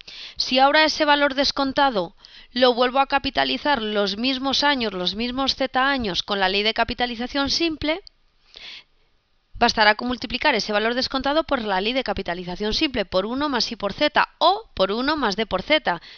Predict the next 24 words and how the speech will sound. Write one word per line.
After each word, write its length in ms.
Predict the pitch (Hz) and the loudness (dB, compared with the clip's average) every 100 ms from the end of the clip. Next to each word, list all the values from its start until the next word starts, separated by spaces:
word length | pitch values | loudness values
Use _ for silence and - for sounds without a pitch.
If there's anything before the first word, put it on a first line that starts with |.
| - | -4
si 140 | 226 | 0
suponemos 520 | 226 202 208 214 - | 0 0 -2 -2 -2
que 80 | 247 | -2
el 60 | 220 | -2
parámetro 480 | 202 214 226 240 | -2 -2 -2 -2
D 180 | 240 285 | 0 0
tiene 240 | - 220 214 | 0 -4 -4
el 80 | |
mismo 280 | 220 233 226 | -4 -4 -2
valor 320 | 214 220 226 | 0 0 0
numérico 420 | 220 226 226 233 277 | -4 -4 -4 -4 -6
que 100 | 247 | -6
el 60 | |
parámetro 560 | - 175 196 220 175 - | -4 -4 -4 -6 -6 -8
I. 260 | - 180 - _ _ _ - - - - | -8 -8 -10 _ _ _ -20 -16 -12 0
Pues 160 | 240 | 2
bien, 360 | 233 262 185 - _ | 4 4 2 -4 _
de 240 | - 226 | -2 0
multiplicar 800 | 214 226 220 233 214 220 220 302 | 0 -2 -6 -6 -6 -4 0 2
o 80 | 233 | 2
de 80 | 202 | 2
volver 300 | 190 196 254 | 0 0 0
a 60 | 285 | 2
capitalizar 840 | 269 269 - 254 254 - 254 170 | 0 0 -2 -2 -2 -2 -2 -2